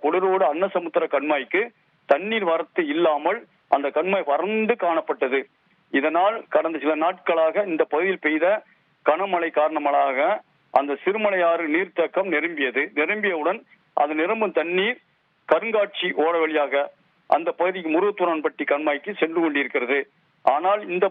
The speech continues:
பகுதியோட விவசாயிகள், பொதுமக்கள், அதாவது கொடைரோடு, அம்மையநாயக்கனூர், அம்மாபட்டி உள்ளிட்ட பகுதி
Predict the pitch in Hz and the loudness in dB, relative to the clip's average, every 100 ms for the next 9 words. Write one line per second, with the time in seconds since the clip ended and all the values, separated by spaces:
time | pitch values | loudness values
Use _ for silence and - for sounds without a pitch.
0 | 175 196 208 190 170 160 180 175 170 170 | 2 0 2 0 0 0 0 2 0 0
1 | 196 160 185 170 - 147 135 156 165 143 | -2 0 0 -2 -2 0 2 2 0 -2
2 | 156 160 156 180 180 139 160 165 151 143 | 0 2 2 2 0 0 0 0 -2 0
3 | 165 175 131 165 151 135 196 220 - - | 0 0 0 -2 -2 -2 -4 -4 -14 -20
4 | _ 160 175 165 - 160 180 | _ 0 0 -2 0 0 0